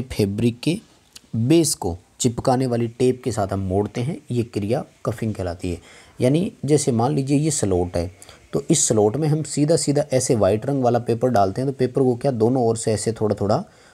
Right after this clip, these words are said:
मोड़ दिया जाता है। तो ये जो मोड़ने की प्रक्रिया होती है ये कफिंग कहलाती है। वाइंडिंग की बात हो रही है। अगला सवाल है कि एसी वाइंडिंग में कॉइल किसे बोलते हैं? दोस्तों, एक जो सिंगल ऐसे लूप होता है बंद, इसको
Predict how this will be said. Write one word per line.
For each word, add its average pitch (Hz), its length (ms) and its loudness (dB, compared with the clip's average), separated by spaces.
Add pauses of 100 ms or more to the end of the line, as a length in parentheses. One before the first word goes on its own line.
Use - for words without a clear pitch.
(140)
मोड़ 127 320 4
दिया 135 240 2
जाता 95 320 -2
है। 90 180 -6 (300)
तो 131 80 0
ये 151 80 4
जो 143 160 4
मोड़ने 131 440 2
की 147 120 -4
प्रक्रिया 135 440 2
होती 101 300 0
है 151 60 -4
ये 131 280 -2
कफिंग 117 360 -2
कहलाती 87 500 -8
है। 87 120 -10 (960)
वाइंडिंग 123 440 2
की 113 120 -4
बात 92 260 -2
हो 87 80 -2
रही 90 180 -4
है। 151 160 -2 (580)
अगला 165 220 0
सवाल 139 400 2
है 160 160 2
कि 165 160 -4 (120)
एसी 170 280 2
वाइंडिंग 139 300 2
में 156 120 2
कॉइल 131 340 0
किसे 131 300 -2
बोलते 90 320 -2
हैं? 87 120 -6
दोस्तों, 147 320 0 (140)
एक 135 220 2
जो 135 120 0
सिंगल 117 600 0
ऐसे 139 280 0
लूप 110 360 2
होता 95 240 0
है 110 100 0
बंद, 107 300 0 (600)
इसको 139 380 0